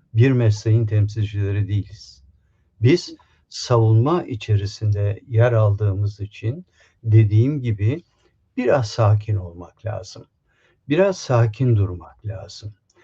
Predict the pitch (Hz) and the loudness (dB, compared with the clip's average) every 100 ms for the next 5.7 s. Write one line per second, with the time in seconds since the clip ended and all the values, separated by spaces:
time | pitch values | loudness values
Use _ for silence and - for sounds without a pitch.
0 | _ _ _ 107 147 202 185 - - 113 | _ _ _ 2 4 6 4 0 0 2
1 | 135 123 123 151 185 _ - 101 151 151 | 4 2 2 0 -6 _ -4 0 0 0
2 | 113 98 107 156 147 101 95 104 98 - | -2 2 2 2 0 0 -2 -2 -4 -4
3 | 147 165 - - 95 - _ _ _ 120 | -6 -6 -8 -8 -8 -10 _ _ _ -2
4 | 156 233 185 120 110 107 110 143 139 104 | 0 0 2 4 6 6 4 2 0 -2
5 | 104 110 95 95 95 120 151 | -2 -2 -2 -4 -4 -6 -6